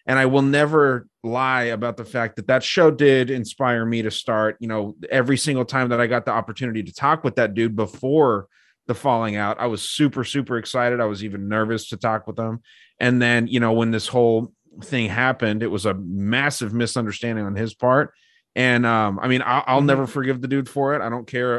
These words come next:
Speaker 1: I'm not gonna bury my ego, like they wanna say it, because, you know, there were some things said that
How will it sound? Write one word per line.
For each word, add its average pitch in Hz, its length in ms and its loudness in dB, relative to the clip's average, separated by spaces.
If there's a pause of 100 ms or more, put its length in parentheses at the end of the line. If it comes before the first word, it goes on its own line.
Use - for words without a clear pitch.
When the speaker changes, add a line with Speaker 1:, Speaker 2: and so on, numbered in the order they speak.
Speaker 1:
I'm 120 100 -4
not 127 140 -2
gonna 117 220 -4 (240)
bury 127 260 2
my 123 200 0
ego, 110 600 -4
like 107 220 -2
they 113 80 -2
wanna 104 240 -2
say 107 240 -4
it, 117 80 -6
because, 107 340 -4
you 123 80 -2
know, 117 260 -4
there 117 140 0
were 117 60 0
some 117 180 -6
things 120 320 -4
said 120 220 0
that 104 180 0